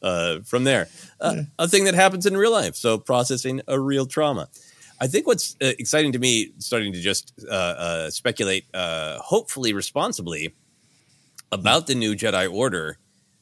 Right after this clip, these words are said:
Speaker 1: I agree with James, uh, as much as I love the, the story, uh, told of the First Order that authoritarian regimes do not want to go quietly, and they're not a defeat at once, and we're done,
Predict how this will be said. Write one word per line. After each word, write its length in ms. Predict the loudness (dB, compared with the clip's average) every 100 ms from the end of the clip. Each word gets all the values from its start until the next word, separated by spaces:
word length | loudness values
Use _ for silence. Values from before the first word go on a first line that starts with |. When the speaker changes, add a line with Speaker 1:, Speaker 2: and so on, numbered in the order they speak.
| _ -2
Speaker 1:
I 120 | 2
agree 540 | 4 4 0 -4 -2 0
with 180 | -2 -2
James, 540 | -2 0 -2 -6 -10 -10
uh, 140 | -12 -12 -14
as 180 | -10 -6
much 300 | -2 -2 -4
as 120 | -4
I 120 | -4
love 600 | -2 0 2 2 0 -8 -14
the, 360 | -6 -4 -4 -6 _ _ _ -20 _ -10
the 200 | -6 -6
story, 580 | -4 -2 0 0 -2 -6 _
uh, 120 | -16
told 260 | -10 -6 -4
of 80 | -6
the 60 |
First 340 | -6 -6 -6 -6
Order 380 | -6 -4 -4 -6
that 400 | -4 -2 -2 -6 _ _ _ _ _ _ -12
authoritarian 640 | -6 2 2 2 0 0 -2
regimes 640 | -4 -2 0 -2 -4 -10
do 340 | -10 -6 -4
not 300 | -2 -2 -4
want 220 | -6 -6
to 80 | -8
go 260 | -6 -6 -6
quietly, 720 | -6 -2 -2 -2 -8 -10 -12 -10
and 160 | -8
they're 140 | -6 -6
not 340 | -4 -2 -2
a 140 | -4 -6
defeat 460 | -8 -10 -10 -10
at 140 | -10 -10
once, 380 | -6 -6 -4
and 80 | -6
we're 80 | -6
done, 380 | -2 0 0